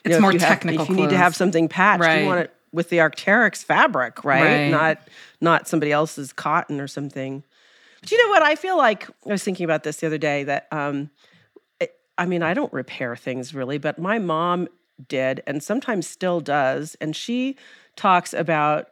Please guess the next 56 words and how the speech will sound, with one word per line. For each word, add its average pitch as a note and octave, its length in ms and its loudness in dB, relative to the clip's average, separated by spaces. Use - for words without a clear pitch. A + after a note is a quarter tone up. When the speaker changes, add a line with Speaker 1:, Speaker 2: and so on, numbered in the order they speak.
Speaker 1:
her A3 340 -2
mother E3+ 320 0
repairing D3+ 680 -4
even B3 340 -2
underwear, C3 840 -2
um, C3+ 480 -2
you F3 140 0
know, D#3 180 4
that D#3 280 -2
she - 160 -4
would E3+ 160 -2
sew E3+ 340 2
up D#3+ 180 2
or D#3+ 80 -2
she - 160 -6
would, F3 160 -2
like, D#3 240 -2
replace G3 640 -6
the D#3+ 180 -4
elastic D#3+ 580 -2
in D#3+ 180 0
underwear. C3+ 760 0
Can B3 140 2
you A#3+ 80 4
imagine? A#3+ 500 4
And, A3+ 340 0
Speaker 2:
<laughs> A#3+ 80 0
Speaker 1:
you G#3 100 -2
know, E3 100 0
this F3+ 180 -4
was F3 100 -4
probably E3+ 340 0
in D3+ 100 2
the D3+ 60 0
forties, F3+ 500 0
Speaker 2:
I A3+ 80 6
can't B3+ 220 2
Speaker 1:
but - 60 4
Speaker 2:
even C4 120 2
imagine E3+ 400 0
how E3 240 2
to D#3+ 80 -2
Speaker 1:
she D#3 160 -2
was - 80 2
Speaker 2:
begin E3 220 2
to - 80 -6
do C#3+ 160 -2
that. C#3+ 260 -6
<laughs> - 460 -8
Speaker 1:
Do C4+ 100 2
you F4+ 80 6
know G4+ 140 2
what? D#4+ 240 2
Do G#3+ 80 -6
you - 20 0
know? A3+ 100 -2